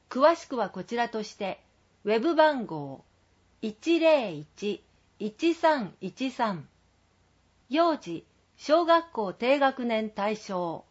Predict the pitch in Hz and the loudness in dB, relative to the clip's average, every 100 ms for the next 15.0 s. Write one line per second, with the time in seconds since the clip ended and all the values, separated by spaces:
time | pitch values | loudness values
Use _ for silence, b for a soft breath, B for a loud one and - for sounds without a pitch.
0 | _ _ _ _ - 220 330 339 330 330 | _ _ _ _ -12 -4 0 2 2 2
1 | - 311 285 254 185 165 165 - 202 233 | 2 2 2 -2 -8 -10 -14 -10 -2 0
2 | 269 - - 214 208 202 202 - _ _ | 0 -4 0 2 4 2 -2 -8 _ _
3 | _ _ _ _ _ _ - 277 349 349 | _ _ _ _ _ _ -4 0 2 2
4 | 320 311 285 285 320 254 202 175 151 - | 2 0 0 -2 -2 -2 -4 -4 -6 -10
5 | _ 196 190 - _ _ _ - 185 196 | _ -6 -6 -8 _ _ _ -10 -6 -2
6 | 226 220 147 - _ _ _ _ _ _ | -2 -2 -4 -10 _ _ _ _ _ _
7 | _ _ - 233 220 311 339 330 302 196 | _ _ -8 -6 2 4 4 2 0 -4
8 | 190 _ _ - 226 294 339 - 247 190 | -8 _ _ -6 2 2 2 -6 -4 -4
9 | 175 160 240 226 220 196 - 190 170 _ | -6 -8 -2 -2 -2 -10 -10 -12 -12 _
10 | _ _ _ - 240 320 339 330 311 196 | _ _ _ 2 2 4 6 6 6 0
11 | 160 147 135 - _ _ _ _ - 196 | -4 -6 -8 -14 _ _ _ _ -10 -10
12 | - 339 339 330 254 175 139 - - 196 | 0 2 4 4 2 -2 -10 -14 -6 -6
13 | - _ _ _ _ - 285 339 339 330 | -6 _ _ _ _ 2 6 6 6 4
14 | 330 - 175 151 - 208 208 196 147 | 0 -4 -6 -6 -4 0 2 0 -4